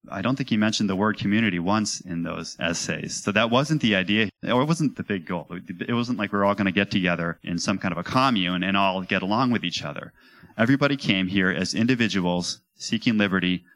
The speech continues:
for themselves, and they chose to create and join this community of people together. And in doing so, I think that just shows you that a libertarian world is not just these kind of Ayn Randian stoic individuals peppered around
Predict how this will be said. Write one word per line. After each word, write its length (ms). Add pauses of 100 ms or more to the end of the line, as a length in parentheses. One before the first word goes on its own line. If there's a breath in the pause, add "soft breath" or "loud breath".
for 300
themselves, 680 (460 soft breath)
and 240
they 120
chose 640
to 300 (100)
create 500 (200)
and 200
join 560
this 180
community 580
of 160
people 300
together. 640 (140)
And 180
in 120
doing 300
so, 520
I 140
think 260
that 120
just 200
shows 360
you 300
that 460 (280)
a 120
libertarian 640
world 400 (180)
is 180
not 280
just 640
these 100
kind 260
of 400
Ayn 220
Randian 500
stoic 400
individuals 920
peppered 260
around 440